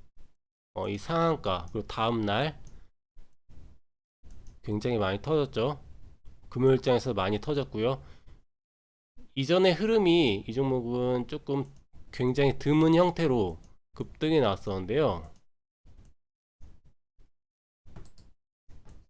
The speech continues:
이 자리죠. 이런 진단키트 관련주로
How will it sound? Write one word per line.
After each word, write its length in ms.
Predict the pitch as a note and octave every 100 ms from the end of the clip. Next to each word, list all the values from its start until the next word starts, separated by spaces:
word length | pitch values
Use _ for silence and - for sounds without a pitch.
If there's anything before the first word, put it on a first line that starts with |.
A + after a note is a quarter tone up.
| _ _ _ _ - - - -
이 100 | B2
자리죠. 520 | A#2 B2+ A2 A#2 D3+ - - - _
이런 520 | A#2 A#2+ A#2+ B2 C3 - - -
진단키트 680 | C3+ C#3+ E3+ F#3+ F3+ F3 D3
관련주로 760 | B2 B2+ C#3 B2+ G#2 F#2